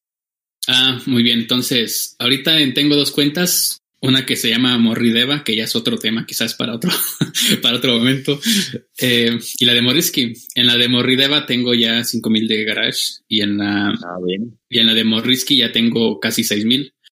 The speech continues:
Speaker 1: Entonces creo que es algo muy elevado como para muy poco tiempo que llevo jugando y, bueno, y en el modo aventura, en la de Morrisky ya llevo como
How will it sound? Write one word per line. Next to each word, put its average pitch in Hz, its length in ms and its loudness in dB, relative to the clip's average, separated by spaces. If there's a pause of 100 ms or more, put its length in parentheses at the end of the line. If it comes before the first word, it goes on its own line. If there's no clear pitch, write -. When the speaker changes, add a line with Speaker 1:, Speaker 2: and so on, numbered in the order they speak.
(440)
Speaker 1:
Entonces - 180 0
creo 131 180 0
que 131 140 -2
es 127 140 0
algo 127 380 2
muy 127 240 6
elevado 123 360 2
como 113 220 0
para 104 180 -2
muy 117 200 0
poco 113 320 -4
tiempo 110 320 -4
que - 280 -4
llevo 107 220 -2
jugando 131 480 0
y, 117 320 0 (220)
bueno, 165 240 2
y 123 160 4
en 113 140 4
el 110 260 0
modo 131 240 2
aventura, 135 420 2
en 143 80 2
la 120 80 0
de 110 80 -2
Morrisky 123 400 0
ya 123 80 4
llevo 120 480 -2
como 101 400 -2